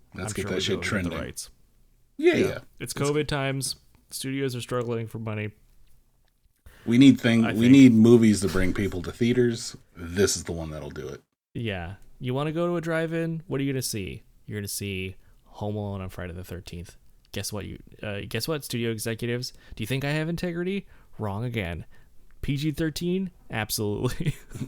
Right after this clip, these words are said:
Speaker 1: Yeah, no problem. We can do cutaway shots.
Speaker 2: I don't, whatever you want. Uh,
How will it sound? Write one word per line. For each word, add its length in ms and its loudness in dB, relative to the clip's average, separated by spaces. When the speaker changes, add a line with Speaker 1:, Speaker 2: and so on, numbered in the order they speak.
Speaker 1:
Yeah, 180 4
no 200 6
problem. 380 -2
We 120 4
can 100 4
do 200 -4
cutaway 340 2
shots. 540 -2
Speaker 2:
I 100 -4
don't, 300 -4
whatever 320 -2
you 160 0
want. 380 -4
Uh, 560 -8